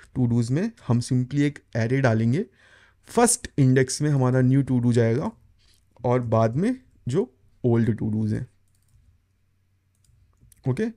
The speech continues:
so यहाँ पे हमारा add to do का जो काम था वो हो चुका है।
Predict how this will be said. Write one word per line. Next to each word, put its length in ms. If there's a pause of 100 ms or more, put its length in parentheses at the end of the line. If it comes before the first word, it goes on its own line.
(140)
so 180
यहाँ 300
पे 100
हमारा 380 (160)
add 260 (220)
to 200
do 140
का 80
जो 140 (100)
काम 240
था 100
वो 180
हो 140
चुका 280
है। 160